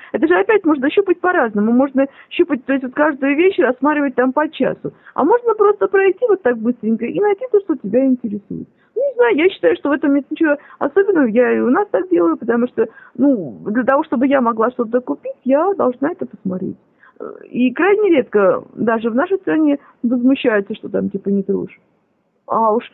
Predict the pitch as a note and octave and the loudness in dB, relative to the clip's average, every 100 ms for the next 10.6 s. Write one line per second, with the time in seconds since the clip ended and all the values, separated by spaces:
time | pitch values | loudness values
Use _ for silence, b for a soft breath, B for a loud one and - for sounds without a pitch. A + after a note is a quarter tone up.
0 | b - A#3 C4+ D#4+ G4 G#3+ F3 F3 G3+ | b -6 0 0 0 -4 -6 -4 -4 -4
1 | G#3+ G3 E3 - _ - C4 - - G#3+ | -4 -4 -6 -10 _ -2 -2 -2 -4 -4
2 | G#3 - - - - - F#3 F3 F#3+ - | -6 -10 -16 -16 -18 -16 -14 -12 -12 -14
3 | _ _ _ _ _ _ _ _ _ _ | _ _ _ _ _ _ _ _ _ _
4 | _ - _ _ _ _ - F2+ - G3 | _ -20 _ _ _ _ -18 -16 -14 -6
5 | A#3 G3+ A3 C#4 F4 - G#3+ F#3+ G3+ C4 | -4 -2 0 0 0 -2 -4 -2 0 0
6 | C4+ - F3+ G3+ A3+ A#3 A3+ F#3+ E3+ D#3 | 0 -4 -8 -6 -6 -4 -2 -2 -4 -6
7 | F#3+ G3 - - b _ C#4 B3 F#4+ G4 | -6 -6 -8 -14 b _ 0 2 2 0
8 | - B3 B3 - A3 B B G3+ B3 A3+ | -2 0 0 0 -2 B B 0 2 0
9 | G#3 G#3+ G#3 C4+ F4 D4 G3+ E3+ E3+ - | 0 -2 0 0 0 -2 -6 -4 -6 -8
10 | - - G3 - F2+ | -12 -12 -14 -14 -16